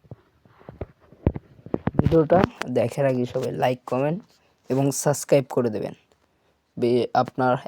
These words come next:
একশো সাবস্ক্রাইবার হলে একটা গিভওয়ে আছে। তারপরে এই ডান করে দেবেন, ওপেনে কেউ চাপ দেবেন না, ডান করে দেবেন। তারপরে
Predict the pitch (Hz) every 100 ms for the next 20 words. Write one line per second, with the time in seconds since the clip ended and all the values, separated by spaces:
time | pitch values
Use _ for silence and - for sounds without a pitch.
0 | 147 - 170 - 151 - - 143 147 147
1 | 143 - 311 131 - 135 123 123 123 117
2 | 110 - - - _ - - _ _ _
3 | _ _ _ _ - 135 135 123 131 160
4 | 165 139 117 104 98 123 131 131 151 147
5 | 147 - 135 131 123 113 117 110 104 95
6 | 107 120 113 107 92 90 87 - - -
7 | - - - - - _ - -